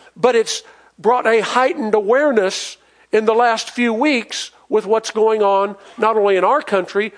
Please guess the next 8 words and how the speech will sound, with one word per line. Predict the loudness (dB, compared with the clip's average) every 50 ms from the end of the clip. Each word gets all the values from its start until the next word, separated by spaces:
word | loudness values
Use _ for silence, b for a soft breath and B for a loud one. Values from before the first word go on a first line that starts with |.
| B B B B
but | -2 -2 0
around | 2 2 2 2 0 0 0
the | 0
world. | 2 2 2 2 2 0 -2 -6 -12 -20 _ _ _ _ _ _ _ _ _ _ _ _ b b b b b
With | -2 0 0 -2 -4 -14 b b b b b _ _
the | -4 -4 -4
virus, | -4 -2 -2 0 2 2 2 2 2 2 2 2 0 0 -4 -12 -14 -14 -16 -16 -18 -20 -20 b b b b b b b
with | -6 -2 0 0 0 -2 -6 -20